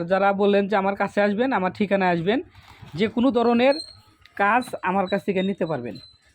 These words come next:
তো ভালো থাকেন, সুস্থ থাকেন। আমাকে দিয়ে কাজ করাতে চাইলে গেলে ভিডিও নিচে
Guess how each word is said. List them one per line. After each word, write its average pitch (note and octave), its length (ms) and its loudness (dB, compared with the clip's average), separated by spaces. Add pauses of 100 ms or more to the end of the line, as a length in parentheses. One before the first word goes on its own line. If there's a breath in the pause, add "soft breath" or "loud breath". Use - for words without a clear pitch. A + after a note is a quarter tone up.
(120)
তো - 100 -2
ভালো F#3+ 220 2
থাকেন, A3 280 -2
সুস্থ A3 360 -4
থাকেন। A3+ 420 -2 (540 soft breath)
আমাকে G3+ 400 -2
দিয়ে G#3 180 0
কাজ A3 260 0
করাতে G#3 340 0
চাইলে F#3+ 240 0
গেলে G3 200 0
ভিডিও G3 320 0
নিচে F#3 300 -2